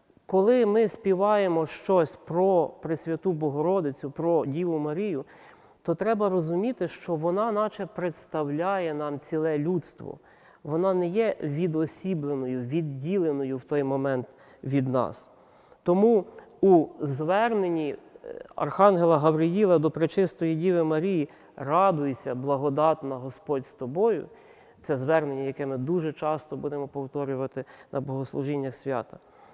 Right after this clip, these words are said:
В цьому зверненні церква з-, вбачає звернення Бога до всіх нас.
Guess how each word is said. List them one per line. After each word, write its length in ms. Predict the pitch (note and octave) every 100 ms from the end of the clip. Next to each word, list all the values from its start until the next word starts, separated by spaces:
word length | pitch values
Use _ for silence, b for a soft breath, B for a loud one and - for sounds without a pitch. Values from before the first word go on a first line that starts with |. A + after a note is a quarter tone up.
| B B
В 60 | -
цьому 280 | - B3 A3
зверненні 500 | G3 A#3+ B3 G#3+ G3
церква 500 | - A3+ A3+ G3 F3
з-, 100 | C#3+ -
вбачає 800 | C#3+ C#3 D#3+ - A3 A3 F3+
звернення 680 | C#3 D3 G3 G#3 G3 F3+ D#3
Бога 600 | B2+ C3+ G3+ A#3+ A#3+ B3 - B B B
до 260 | C#3 E3+
всіх 560 | D3 - - A3 G3+ -
нас. 460 | E3 D3+ - -